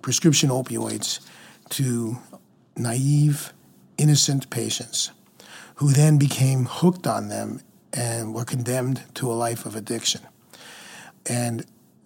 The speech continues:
that the pharmaceutical companies sold the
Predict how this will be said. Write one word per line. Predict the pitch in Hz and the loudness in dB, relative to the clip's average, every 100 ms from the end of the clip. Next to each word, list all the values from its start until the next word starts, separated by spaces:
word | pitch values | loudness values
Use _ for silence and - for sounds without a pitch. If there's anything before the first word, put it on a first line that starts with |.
| - - | -20 -12
that | 123 123 117 | -6 -6 -6
the | 117 110 | -8 -8
pharmaceutical | - - 151 151 196 175 147 | -6 0 2 4 6 4 2
companies | - 147 147 139 - - - | 0 2 2 2 0 -2 -2
sold | - 160 151 160 147 - - | 0 2 4 2 0 -6 -4
the | 143 127 123 135 | -2 0 -2 -6